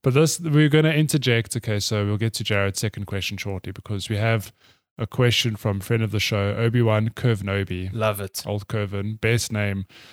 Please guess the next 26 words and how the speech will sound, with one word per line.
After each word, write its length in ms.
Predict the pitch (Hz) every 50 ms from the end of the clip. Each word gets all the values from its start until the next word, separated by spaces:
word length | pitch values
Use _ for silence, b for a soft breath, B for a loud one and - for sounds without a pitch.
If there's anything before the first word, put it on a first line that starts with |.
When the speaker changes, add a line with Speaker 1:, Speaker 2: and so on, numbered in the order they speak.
| B B B 120
Speaker 1:
<laughs> 580 | 127 135 117 - - - - - - _ _
"Was 220 | - 127 135 123 117
Matty 360 | 120 123 139 131 - - 156
tortured 460 | - - - 135 139 131 - 147 123
with 160 | 123 110 -
Easter 300 | - 135 127 - - 147 110
eggs 280 | 113 117 120 107 -
as 100 | 110 104
a 60 | 110
child 460 | - - - - 127 110 104 104 - -
and 100 | 113 113
now 240 | 110 110 110 120 131
he's 200 | 120 104 120 110
trying 260 | - - 123 120 117
to 100 | - -
exact 420 | 113 101 101 113 107 110 - - -
slow, 320 | - - - 123 113 113
painful 380 | 107 - 117 110 107 - - 113
revenge 340 | 101 98 98 101 107 104 113
on 120 | 110 92
them?" 300 | 92 92 - 104 104 - _ -
Question 400 | 117 104 95 - - 110 98 92
mark. 140 | 95 101
Speaker 2:
I 40 | 113
need 180 | - 196 254 - -
to, 140 | 185 156